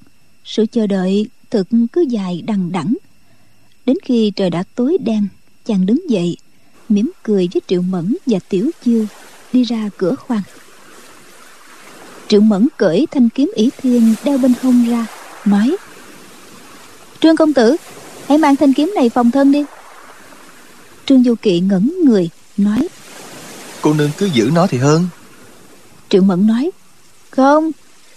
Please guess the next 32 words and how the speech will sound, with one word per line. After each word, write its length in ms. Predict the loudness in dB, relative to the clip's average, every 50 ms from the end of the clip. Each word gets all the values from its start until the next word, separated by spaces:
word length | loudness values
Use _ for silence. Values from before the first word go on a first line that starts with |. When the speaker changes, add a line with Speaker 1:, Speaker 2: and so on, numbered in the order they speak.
| -14 -6
Speaker 1:
công 180 | -2 0 0 0
tử 180 | 2 2 2 2
đi 160 | 4 4 4
như 100 | 4 2
thế 160 | 2 0 -2
này, 280 | 0 0 0 0 0 -2 -4 -12 -20 -18 -10 -6
ta 80 | -4 -2
cảm 200 | 0 2 0 2
thấy 140 | 2 2
không 160 | 2 2 0 2
yên 220 | 4 2 2 2
tâm." 280 | 2 2 2 4 2 2 0 -6 -20 -20 -20 -20 -20 -20 -20 -20 -20 -20 -20 -20 -20 -20 -20 -20 -20 -20 -20 -20 -20 -8 0
Trương 180 | 2 4 4
Du 100 | 4 4 2 0
Kỵ 220 | 0 0 0 -2 -4 -2
cười 240 | 0 2 2 2 2
hỏi: 360 | 0 -4 -6 -4 -4 -4 -6 -6 -10 -20 -20 -20 -20 -20 -20 -20 -20 -20 -20 -20 -20 -20 -20 -20 -14 -6
Speaker 2:
"Có 240 | -2 0 0 2 0 0
gì 160 | 0 0 0
mà 100 | -2 -4
không 140 | -4 -4 -4
an 220 | -2 -2 -2 -2
tâm?" 360 | -2 0 0 0 0 -2 -6 -6 -8 -16 -20 -20 -20 -20 -20 -20 -20 -20 -20 -20 -20 -20 -20 -20 -12 -4 0
Speaker 1:
Triệu 120 | 2 2
Mẫn 240 | 2 2 0 0 0
nói: 280 | 0 0 0 -2 -2 -4 -6 -12 -20 -20 -20 -20 -20 -20 -20 -20 -20 -20 -20 -20 -20 -20 -20 -20 -20 -20 -16 -6 0
"Ta 120 | 2 2
cũng 180 | 4 4 2 2
không 220 | 2 2 4 4
nói 220 | 4 4 2 2 0
ra 100 | 0 0
được. 200 | 0 0 0 -2